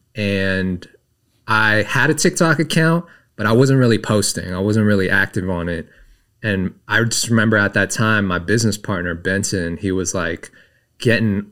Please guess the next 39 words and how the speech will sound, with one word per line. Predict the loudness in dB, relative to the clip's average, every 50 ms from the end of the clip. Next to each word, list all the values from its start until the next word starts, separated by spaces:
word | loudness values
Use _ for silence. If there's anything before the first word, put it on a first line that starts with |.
| _
on | -4 0 0 2 2 2 0
me | 0 0 -2 -4 -4
about | -6 -8 -4 -2 0 0 2 2 2
it. | 0 -2 0
He | 0 0
was | 0 0 -2
like, | -2 -2 -2 0
"Yo, | 0 2 2
you | 2 2 2
need | 2 2 0 0
to | -2
start | -2 -2 0 0 0 0 0 -2 -4
posting | -4 -2 -2 -2 -2 -2 -2
on | -4 -4 -2
TikTok." | 0 0 0 0 0 -2 -2 -2 -4 -8 -12 -20 -20 -20 -20 -20 -20 -20 -20 -14 -8
And | -4 -2
so | 0 2 2
it | 4 2
just | 2 2 2
had | 2 2 4
me | 4 4 2
thinking, | 2 2 0 0 2 2 2 2 4 4
like, | 4 4 2 2 0 2
what | 0 0 2
can | 2 2 2
I | 2 2
do | 0 2 2 4 6 6 6 6 4 2 0 -2
on | -4 -4 -4 -4
TikTok | -2 -2 -2 -2 -2 -2 -2 -2 -2 -2 -4 -4 -8 -12 -20 _ -20 -20 _ _ _ _ _
that | -2 0 2 2 2 0 -2 -4 -8 _
would | -8 -6 -4 -4
set | -2 -2 -2 0 0
me | -2 -4
apart | -4 -6 -4 -4 -2 -2 -2 -4 -6 -10 _ _ _
from, | _ -10 -6 -6 -4 -4 -4 -6 -6 -8 -8 -10 -12 -16
from | _ -10 -8 -8 -6 -6
everyone | -4 -4 -2 -4 -4 -4 -6 -6
else? | -6 -6 -8 -8 -10 -10 -10 -10 -10 -12 -16 -20 _ _ _ _ _ _ _ _ _
And | -4 -2 0 0 0 -2 -4